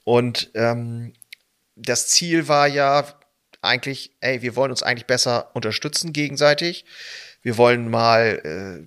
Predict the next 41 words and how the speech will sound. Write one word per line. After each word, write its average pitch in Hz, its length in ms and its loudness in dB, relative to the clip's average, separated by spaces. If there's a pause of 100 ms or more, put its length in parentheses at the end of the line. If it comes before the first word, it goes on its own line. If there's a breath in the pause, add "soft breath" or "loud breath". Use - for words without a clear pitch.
dass - 260 0
es - 120 -4
die 104 120 -10
Qualität 104 500 0
besser 135 340 4
wird, 127 300 -2
dass - 180 -2
man 107 160 -4
mal 104 200 -2
schnell 110 240 0
ein 107 100 -2
Foto 151 400 -2
hin 135 100 0
und 127 120 -2
her 127 140 4
schicken - 340 -4
kann, 120 280 0 (380 loud breath)
dass - 160 0
man 110 100 -2
vielleicht 104 300 -2
mal 107 140 -2
schnell 110 220 0
ein 107 100 -4
Problem 123 420 -2
beschreiben 123 460 2
kann. 117 320 -4 (580 loud breath)
Und 117 300 -2 (260)
das 110 160 -4
fanden - 220 -2
natürlich 120 320 -4
alle 120 160 -2
gut. 117 340 -6 (800)
Und 117 160 -2
im 104 140 -8
Grunde 180 260 2
genommen 139 240 0
hab - 140 -6
ich 117 120 -4
so - 80 -4
das 135 160 0
Gefühl, 135 520 -2